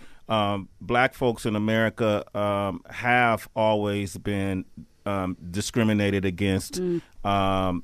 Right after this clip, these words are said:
Speaker 1: have always been, uh, perpetuated in news media, uh, in a negative form. Um,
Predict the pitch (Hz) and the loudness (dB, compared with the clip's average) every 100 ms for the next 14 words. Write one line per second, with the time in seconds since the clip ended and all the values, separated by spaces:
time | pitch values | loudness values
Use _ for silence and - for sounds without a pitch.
0 | - 95 98 90 107 107 104 104 101 95 | -8 -2 -2 2 6 6 6 4 2 0
1 | 101 98 92 92 - 95 90 85 - - | -2 0 0 -4 -4 -2 -2 -4 -6 -4
2 | 107 - 113 113 110 101 101 98 87 - | -2 2 2 4 2 2 2 2 -2 -2
3 | 98 92 87 - 82 98 117 113 101 110 | 0 0 -2 -6 -4 2 4 4 2 0
4 | 104 104 101 101 - - 92 82 90 87 | 2 2 0 -2 -6 -8 -4 -2 -2 2
5 | 110 110 107 101 - - - - 110 101 | 4 4 2 0 -2 -14 -10 0 2 4
6 | 98 98 - - - - - 98 98 98 | 2 0 -2 -12 -14 -16 -4 2 4 4
7 | 95 95 92 | 4 2 0